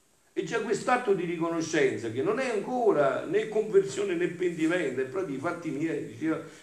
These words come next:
"Ma già mangiai il carrube, mi devo mangiare le carrube a casa, almeno posso mangiare un po' di pane e formaggio, pure se papà non mi tratta più come figlio", no?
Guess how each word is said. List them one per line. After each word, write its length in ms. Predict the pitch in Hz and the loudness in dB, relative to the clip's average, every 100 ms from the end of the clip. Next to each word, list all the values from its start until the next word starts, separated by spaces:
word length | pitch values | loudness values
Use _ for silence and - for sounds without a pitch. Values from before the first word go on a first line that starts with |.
| - | -6
"Ma 140 | 135 | -2
già 120 | 156 | 0
mangiai 420 | 165 160 165 180 | 0 0 2 0
il 60 | - | 2
carrube, 800 | 180 156 165 170 - 98 87 - | 0 4 4 4 -2 -6 -6 -10
mi 100 | 110 | -6
devo 160 | 131 160 | 0 2
mangiare 880 | 151 147 175 165 147 139 127 - - | 2 2 2 4 6 6 6 2 -6
le 160 | - 160 | 4 6
carrube 440 | 175 170 202 165 | 6 4 4 2
a 120 | 147 147 | 0 2
casa, 260 | 190 170 | 2 4
almeno 320 | 147 170 196 | 4 6 6
posso 300 | 143 151 - | 4 0 0
mangiare 300 | 139 135 185 | 0 2 2
un 100 | 147 | 2
po' 100 | 127 | 0
di 80 | 127 | -2
pane 220 | 123 120 | -2 -2
e 40 | 117 | -2
formaggio, 920 | 120 107 113 123 - - 82 - - _ | -2 -2 -2 -2 -6 -10 -10 -12 -18 _
pure 240 | - 208 | -6 -2
se 120 | 170 180 | 0 -2
papà 260 | 175 170 | 0 2
non 100 | 156 | 2
mi 100 | 160 | 2
tratta 260 | 156 156 160 | 2 0 -2
più 200 | 143 139 | -6 -6
come 220 | 120 117 | -4 -6
figlio", 400 | 117 110 - - | -8 -10 -10 -6
no? 320 | - - - | -6 -6 -12